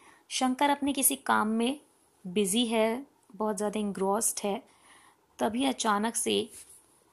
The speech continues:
वो उसके ऊप-, उसको भी एक थप्पड़ लगा देता है। और जैसे ही वो शंकर और पी को थप्पड़ लगाता है, तीनों में लड़ाई छिड़ जाती है और क्लास में एक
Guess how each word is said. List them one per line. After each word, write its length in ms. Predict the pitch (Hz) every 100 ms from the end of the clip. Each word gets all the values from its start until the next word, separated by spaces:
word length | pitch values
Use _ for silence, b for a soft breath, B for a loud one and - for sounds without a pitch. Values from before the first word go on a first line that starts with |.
| _ -
वो 260 | 214 - - _
उसके 360 | 277 - - 277
ऊप-, 280 | 233 - - -
उसको 300 | 247 - 262
भी 180 | 254
एक 140 | 277 - _
थप्पड़ 300 | - 214 202
लगा 280 | 190 180 170
देता 320 | 160 165 -
है। 160 | 175 - - _ _ _ _ _ - _
और 260 | 110 113 101 _
जैसे 360 | - - - 277
ही 180 | 277 285
वो 120 | 254
शंकर 520 | - 214 202 214 254
और 120 | 240
पी 200 | - 240
को 160 | 226 226
थप्पड़ 400 | - 196 - 247
लगाता 420 | 247 233 220 247
है, 260 | 240 254 262 B B B B _
तीनों 280 | 262 254 233
में 140 | 202
लड़ाई 360 | 185 180 185 233
छिड़ 240 | - 262
जाती 420 | 220 233 233 247
है 100 | 262
और 100 | 262
क्लास 480 | 233 220 208 240 -
में 120 | 254
एक 200 | 254 -